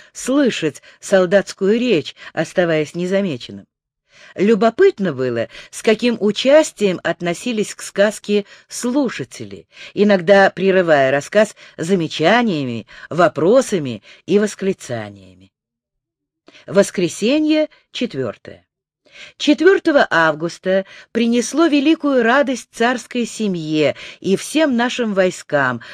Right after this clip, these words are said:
расположившимся в Красном. Мы встречали цесаревича, возвращавшегося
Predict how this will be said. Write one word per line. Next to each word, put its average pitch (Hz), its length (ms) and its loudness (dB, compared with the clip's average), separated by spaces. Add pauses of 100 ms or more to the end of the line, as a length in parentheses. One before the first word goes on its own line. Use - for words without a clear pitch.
(140)
расположившимся 185 1200 -2 (220)
в - 100 -20
Красном. 113 640 -6 (560)
Мы 262 280 4
встречали 214 800 0 (220)
цесаревича, 226 960 -2 (260)
возвращавшегося 226 1120 0